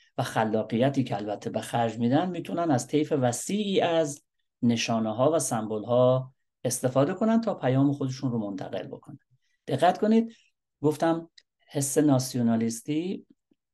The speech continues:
و احساسات مذهبی، رو این دوتا دست می‌ذارن.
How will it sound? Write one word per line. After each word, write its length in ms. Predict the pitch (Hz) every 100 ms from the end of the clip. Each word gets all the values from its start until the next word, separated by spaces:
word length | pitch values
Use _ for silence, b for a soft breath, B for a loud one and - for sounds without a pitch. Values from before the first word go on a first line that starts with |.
| -
و 300 | 135 156 - _
احساسات 600 | 127 117 - 107 131 131
مذهبی، 720 | 135 117 107 - 117 104 110 101
رو 100 | 113
این 140 | 123
دوتا 280 | 120 113 123
دست 400 | 107 101 - -
می‌ذارن. 560 | 95 - - - -